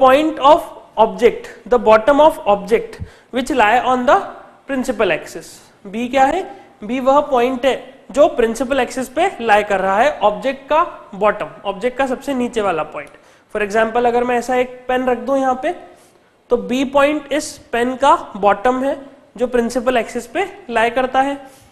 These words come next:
So हम देख सकते हैं B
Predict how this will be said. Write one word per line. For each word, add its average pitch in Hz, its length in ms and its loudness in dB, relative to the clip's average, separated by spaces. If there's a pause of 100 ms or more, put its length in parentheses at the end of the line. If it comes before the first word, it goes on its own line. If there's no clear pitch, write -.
(300)
So 320 260 6 (360)
हम 277 140 0
देख 302 160 -2
सकते 330 300 -6
हैं 349 480 -6 (680)
B 294 260 0